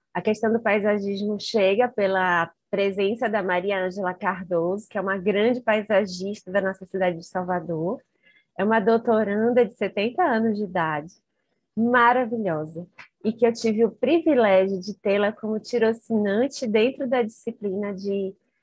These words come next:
é, da disciplina com um título semelhante a esse tema aqui, é, que a gente desenvolveu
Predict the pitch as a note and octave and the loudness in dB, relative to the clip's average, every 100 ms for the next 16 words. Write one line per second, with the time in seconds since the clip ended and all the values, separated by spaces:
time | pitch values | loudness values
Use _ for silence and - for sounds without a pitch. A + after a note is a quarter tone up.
0 | _ _ _ G3+ F#3+ F#3 F3+ - _ - | _ _ _ 2 4 4 2 -6 _ -16
1 | F3 G3 F#3+ G3 G#3+ - G#3 G#3 G#3 G#3 | 0 2 2 -2 -14 -6 -4 -4 -4 -4
2 | F#3+ G3 G3 - F#3 F3+ F3+ F#3 F3+ F3+ | -4 -6 -8 -4 -6 0 0 2 2 2
3 | A#3 - G3 F3 - _ F#3+ F#3 G#3+ A3 | 2 2 0 0 -4 _ -2 0 0 -4
4 | - G3+ A3+ F4+ _ _ _ _ G3+ G#3 | -6 -8 -6 -8 _ _ _ _ 0 2
5 | F#3 F3+ E3+ E3+ A3+ G#3 G#3+ A3 G3 G3 | 4 2 0 0 -4 -2 -2 -4 -6 -2
6 | G#3 G3+ F#3+ G3+ G3 G#3+ | -2 0 -2 2 2 0